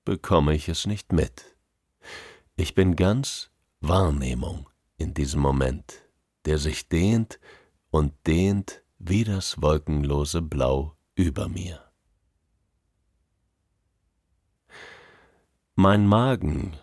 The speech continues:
mischt sich in diese Meditation ein. Er grummelt.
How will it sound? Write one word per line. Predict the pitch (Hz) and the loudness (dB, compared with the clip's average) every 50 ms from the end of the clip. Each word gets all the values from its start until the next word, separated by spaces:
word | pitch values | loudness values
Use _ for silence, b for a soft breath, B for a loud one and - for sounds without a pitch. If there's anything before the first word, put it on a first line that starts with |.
| _ _ _ _ _ _ - | _ _ _ _ _ _ 0
mischt | - 185 190 - - - - - | 4 4 4 4 2 -2 -8 -6
sich | - 95 95 - - - | -4 -4 -4 -4 -4 -4
in | 110 110 101 | -2 -2 0
diese | - 92 85 80 87 | 0 0 0 0 2
Meditation | 85 82 82 76 80 80 76 - 85 82 - - - 110 73 73 78 85 98 - _ _ - | 2 2 2 2 2 0 -2 -2 -4 -4 -4 -6 -2 0 2 2 2 2 0 -2 _ _ -2
ein. | - 90 78 71 62 62 80 - - _ _ _ _ _ _ _ _ _ _ _ _ _ _ _ _ - | 0 0 0 0 -4 -8 -10 -14 -18 _ _ _ _ _ _ _ _ _ _ _ _ _ _ _ _ 0
Er | 104 101 98 | 2 2 2
grummelt. | 98 - 135 143 139 123 117 113 101 - _ - _ | 0 -2 0 2 2 2 2 0 -2 -6 _ -16 _